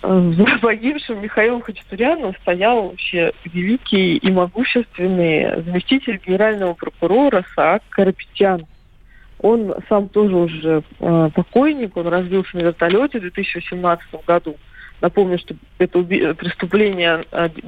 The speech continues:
девочки убили отца, это тоже в восемнадцатом летом. То есть, э, Хачатурян даже раньше умер.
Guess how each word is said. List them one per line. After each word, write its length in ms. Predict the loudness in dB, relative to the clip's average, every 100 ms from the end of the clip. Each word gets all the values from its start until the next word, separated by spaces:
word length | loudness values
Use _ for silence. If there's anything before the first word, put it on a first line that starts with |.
| -2
девочки 380 | 0 0 -6
убили 220 | -4 0 0
отца, 360 | 0 0 0
это 140 | 0 -4
тоже 220 | -8 -8
в 40 |
восемнадцатом 640 | -14 -16 -6 -4 -6 -10 -6
летом. 280 | 0 0 -2 -4
То 60 | -2
есть, 120 | -2 -4 -18 -16 -16 -16 -16 0
э, 380 | 2 4 2 0 -2
Хачатурян 480 | -2 -2 0 -2 0
даже 200 | 0 0
раньше 320 | 0 -4 -10
умер. 240 | -12 -12